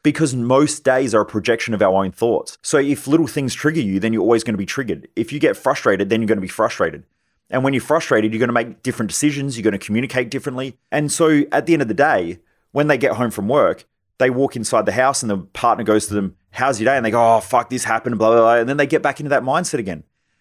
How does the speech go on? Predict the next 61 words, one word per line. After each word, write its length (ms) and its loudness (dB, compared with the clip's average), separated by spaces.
And 180 -2
so 120 4
most 300 2
business 320 -2
owners 220 -2
keep 220 -8
reinforcing 540 -4
a 40 -2
shitty 260 -4
mindset 480 0
because 200 -10
they 40 4
have 120 2
a 20 -10
shitty 260 -8
skill 240 -2
set 240 0
and 80 -6
they're 80 -4
not 140 -2
developing 380 -2
their 80 -4
skill 260 -2
set 320 -4
and 160 0
they 80 2
haven't 240 -4
got 140 0
the 60 -2
mindset 680 0
in 140 -4
order 180 4
to 120 -6
develop 260 2
the 60 -6
skill 240 -4
set. 300 0
So 160 0
both 300 0
of 60 -2
those 240 2
two 140 -2
things 260 -4
keep 220 -8
them 100 -6
stuck. 340 0
It 120 -4
is 120 -2
so 200 0
important 460 0
to 60 -10
make 140 -2
sure 160 -2
that 80 -4
you 60 -6
keep 220 -8
working 320 -2
on 80 -2
those 180 -4
two 100 -8
things. 320 -10